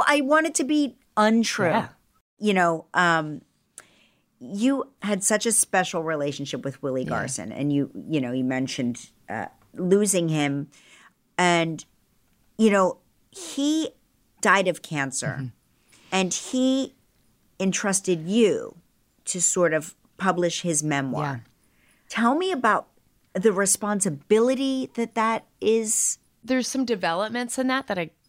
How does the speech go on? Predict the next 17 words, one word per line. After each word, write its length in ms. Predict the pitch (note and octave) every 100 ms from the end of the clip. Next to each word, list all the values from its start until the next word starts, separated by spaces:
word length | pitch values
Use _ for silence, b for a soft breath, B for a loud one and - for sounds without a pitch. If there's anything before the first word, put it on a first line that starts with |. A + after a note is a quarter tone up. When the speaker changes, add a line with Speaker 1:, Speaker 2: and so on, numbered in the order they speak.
| _
Speaker 2:
can't 240 | - E3 D#3+
necessarily 460 | D3+ D3+ E3+ D#3+
Speaker 1:
Okay. 80 | D3+
Speaker 2:
talk 220 | D3+ D3+
about 220 | F3 F#3 E3
because 240 | - D#3+
I 160 | D#3+ - -
am 240 | C4+ E4+
on 220 | D#4+ D4+
strike, 680 | - - - A3 D#3+ - - - -
but 500 | - G#3+ - _ - B B B B B -
it 140 | C4
is 160 | C#4 -
definitely 540 | C4 C4 D4+ C#4+ C4+
something 440 | A3+ A3+ G#3+ G#3+ G3+
that 120 | F#3+
I 580 | E3+ E3+ F3 E3+ E3+